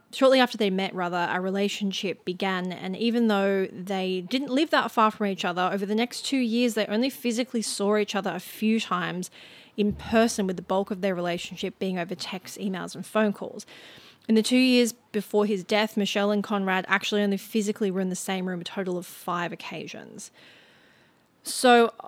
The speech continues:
on Sunday, July thirteenth in two thousand fourteen, Conrad Roy committed suicide by carbon monoxide poisoning as he sat in his car in a Kmart car park.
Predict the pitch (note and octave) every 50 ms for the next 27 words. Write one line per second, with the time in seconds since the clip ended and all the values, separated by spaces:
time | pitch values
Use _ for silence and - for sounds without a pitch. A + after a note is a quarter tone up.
0 | - - - B3 A#3+ A#3+ A#3 C#4 C#4 C#4 C#4+ D4+ D4+ D4 D4+ C#4+ A3 - - -
1 | A3+ G#3+ A3 G#3+ G#3+ A3 - A#3+ A3 A3 - G#3+ G3+ G3 F3+ G3+ F#3+ F#3+ - A3+
2 | F#3+ G3+ G3+ G3 G#3 F#3+ - F#3 F#3 F3+ - F#3+ F#3 F3+ F3+ F3+ F#3 - A3+ A#3
3 | A3+ A#3+ A#3+ A3+ G3+ G3 G3 F#3+ F#3+ F#3+ - - G#3+ G3 F3 F3+ F3 - - F#3+
4 | F3+ F#3 - G3+ F#3 F3+ F3+ F3 - E3+ E3+ F3 F3 - - G3 F#3+ F#3 F#3 F3+
5 | F3 E3+ E3 F3 - - F#3 E3 E3 - - F3+ F3 E3+ F3 F3+ F3+ F3 A#2+ F3
6 | F3+ F#3+ F#3 - - G#3 F#3+ E3+ F#3 F#3+ F#3 G3 - - - G3 F3+ E3+ E3 E3+
7 | D#3+ - - F#3 E3+ E3 - - F#3+ F3 E3 D#3+ D3+ C#3+ - - - - D#3+ D#3
8 | - - - E2+ - - -